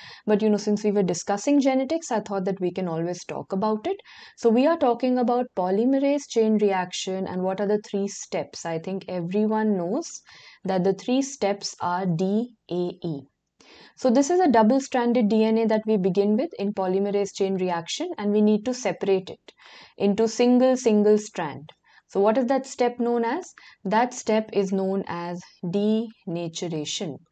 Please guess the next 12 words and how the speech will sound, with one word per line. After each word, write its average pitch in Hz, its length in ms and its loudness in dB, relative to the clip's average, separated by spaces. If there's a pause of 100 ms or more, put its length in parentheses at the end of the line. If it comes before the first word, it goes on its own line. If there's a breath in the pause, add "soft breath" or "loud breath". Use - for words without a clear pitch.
(480 loud breath)
And 180 240 0
denaturation 220 1040 2
is 190 140 -2
done 185 420 -2
at 180 180 -4
a 190 80 -4
ninety-four 190 800 -2
to 196 120 -6
ninety-five 175 800 -6
degree 156 360 -6
centigrade. 196 800 -8 (760 soft breath)
Denaturation. 185 840 2